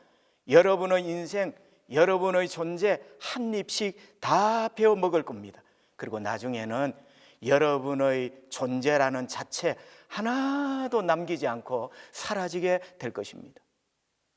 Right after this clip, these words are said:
오늘 본문 구 절 하반절을 보세요. 성경은 이렇게 말씀합니다. "어리석고 해로운 욕심에 떨어지나니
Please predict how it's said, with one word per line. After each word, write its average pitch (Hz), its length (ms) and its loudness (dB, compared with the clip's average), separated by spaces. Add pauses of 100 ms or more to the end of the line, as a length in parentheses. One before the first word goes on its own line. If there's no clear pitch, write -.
(720)
오늘 147 260 4
본문 147 580 -2 (1040)
구 - 160 -6
절 214 160 2
하반절을 170 600 2
보세요. 117 540 -2 (420)
성경은 180 480 -2
이렇게 165 260 0
말씀합니다. 131 840 -2 (480)
"어리석고 143 640 0
해로운 147 560 2
욕심에 143 520 -2
떨어지나니 143 840 0